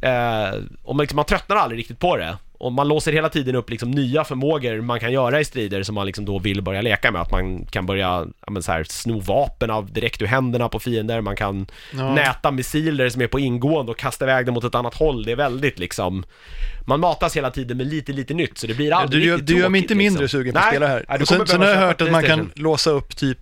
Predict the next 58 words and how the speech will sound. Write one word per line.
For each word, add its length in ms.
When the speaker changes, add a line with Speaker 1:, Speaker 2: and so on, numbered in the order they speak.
Speaker 2:
alla 280
hans 460
dräkter 400
någonsin. 360
Speaker 1:
Precis, 220
och 80
det 60
här 240
är 40
ju 80
Speaker 2:
Och 20
Speaker 1:
det 60
här 80
Speaker 2:
det 60
är, 40
Speaker 1:
till, 100
det 120
Speaker 2:
bara 80
Speaker 1:
här 80
Speaker 2:
det 140
faktumet 440
får 140
mig 120
ju 80
vilja 160
köpa 260
P 100
S 120
fyra. 180
Speaker 1:
Ja, 100
det 80
här 200
är 140
ju 160
någonstans, 380
det 80
här 120
får 140
ju 40
Peter 300
prata 280
om, 80
för 100
här 180
är 40
ju 180
jag 400
en 320
novis 760
när 160
det 60
kommer 120
Speaker 2:
Ja. 140
Speaker 1:
till 100
liksom 200
spel. 140
Men 120
det, 160